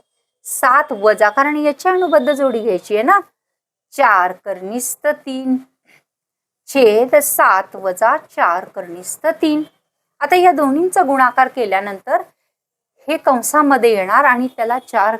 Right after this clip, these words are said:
गुणाकारामध्ये येतील. बघा बरोबर, चार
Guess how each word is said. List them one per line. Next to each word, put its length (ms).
गुणाकारामध्ये 800
येतील. 380
बघा 220
बरोबर, 540
चार 520